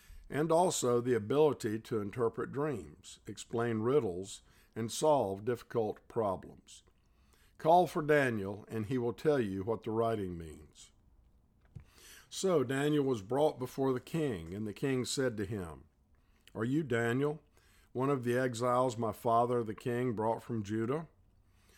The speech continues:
I have heard that the spirit of the gods is in you, and that you have insight,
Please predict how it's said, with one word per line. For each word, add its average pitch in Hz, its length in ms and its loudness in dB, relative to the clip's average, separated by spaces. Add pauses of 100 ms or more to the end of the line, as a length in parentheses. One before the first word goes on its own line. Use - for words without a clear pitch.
(160)
I 147 120 0
have 151 160 0
heard 151 400 4
that 123 180 0
the 107 80 -8
spirit 165 440 2
of 110 100 0
the 107 80 -2
gods 110 480 2
is 107 180 -2
in 131 180 2
you, 92 320 -4 (400)
and 113 180 -2
that 120 120 -2
you 147 200 0
have 131 280 0
insight, 101 560 -6